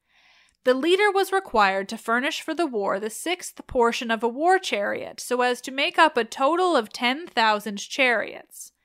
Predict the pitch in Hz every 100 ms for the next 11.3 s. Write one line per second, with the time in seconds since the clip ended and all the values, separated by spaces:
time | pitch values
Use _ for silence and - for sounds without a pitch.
0 | _ _ _ _ - 226 202 - 247 320
1 | - 320 359 - 233 220 226 233 254 285
2 | 226 202 202 208 - - 349 370 220 -
3 | 269 _ - - _ 247 262 269 - 208
4 | 208 262 - - 196 196 233 - 208 196
5 | - 214 - 226 226 208 233 277 - -
6 | 269 - - - - - 285 - 359 370
7 | 370 339 254 240 226 220 359 415 - 247
8 | 226 226 214 196 185 226 233 240 214 202
9 | - - 370 294 - - - - 269 247
10 | 233 233 233 226 220 208 196 - 262 262
11 | 233 -